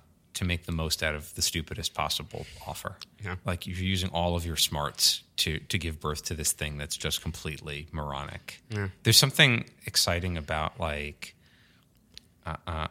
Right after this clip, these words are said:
Speaker 1: um, the superfluous way that we're able to use our intelligence like that, that I, I love.
Speaker 2: Uh-huh.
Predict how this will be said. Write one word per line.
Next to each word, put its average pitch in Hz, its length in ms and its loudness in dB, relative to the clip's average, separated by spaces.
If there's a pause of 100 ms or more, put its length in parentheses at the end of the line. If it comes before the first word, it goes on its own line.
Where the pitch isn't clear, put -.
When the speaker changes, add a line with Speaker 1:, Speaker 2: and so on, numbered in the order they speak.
(120)
Speaker 1:
um, 76 460 -6 (360)
the 107 120 -4
superfluous 87 760 0
way 78 200 -2
that - 160 -6
we're 76 160 -6
able 76 180 -6
to - 140 -10
use 76 180 -6
our 78 100 -4
intelligence 85 580 -6
like - 180 -8
that, - 260 -8
that - 100 -6
I, - 80 -4 (220)
I 82 60 -6
love. 76 400 -8
Speaker 2:
Uh-huh. 110 220 2